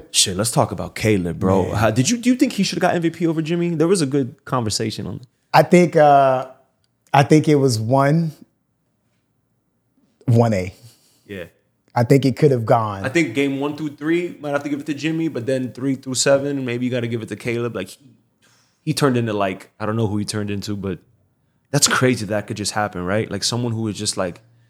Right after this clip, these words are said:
Speaker 2: But that's, that's all under the leadership of, of Jimmy.
Speaker 1: Making
Speaker 2: Instilling
Speaker 1: people
Speaker 2: that
Speaker 1: confident.
Speaker 2: confidence,
Speaker 1: Yeah.
Speaker 2: man. Get, instilling that confidence in, in your players around you. Like, Jimmy's okay. I think, what, what did he score in, uh, was it game six? He had, like,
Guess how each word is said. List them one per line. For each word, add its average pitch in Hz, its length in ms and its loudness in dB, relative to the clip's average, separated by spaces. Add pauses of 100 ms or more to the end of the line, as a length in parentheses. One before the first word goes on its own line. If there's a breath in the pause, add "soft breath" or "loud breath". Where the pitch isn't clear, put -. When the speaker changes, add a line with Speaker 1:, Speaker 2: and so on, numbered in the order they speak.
(100)
Speaker 2:
But 135 120 6
that's, 139 260 8
that's 143 220 2
all 151 260 4
under 143 220 2
the 135 100 2
leadership 127 640 2 (300)
of, 107 220 -2
of 101 180 -6
Jimmy. 110 460 2 (100)
Speaker 1:
Making 107 120 -2
Speaker 2:
Instilling 139 440 4
Speaker 1:
people 139 120 6
Speaker 2:
that 139 80 4
Speaker 1:
confident. 170 520 0
Speaker 2:
confidence, - 40 -10
Speaker 1:
Yeah. 110 240 0
Speaker 2:
man. 104 80 -4
Get, - 400 -6
instilling 160 340 4
that 156 120 0
confidence 165 500 2
in, 123 120 -2
in 117 160 -2
your 113 120 -2
players 117 320 2
around 104 300 -2
you. 98 100 -12 (380 soft breath)
Like, 151 160 8
Jimmy's 208 320 6
okay. 196 180 0
I 185 80 2
think, 240 240 2
what, - 300 -2 (140 soft breath)
what - 100 0
did 277 80 10
he 220 60 10
score 151 420 4
in, 127 240 0
uh, 110 420 0 (840)
was 135 140 0
it 110 80 2
game 185 200 2
six? 190 400 -2 (680)
He 165 100 0
had, 175 100 4
like, 127 180 2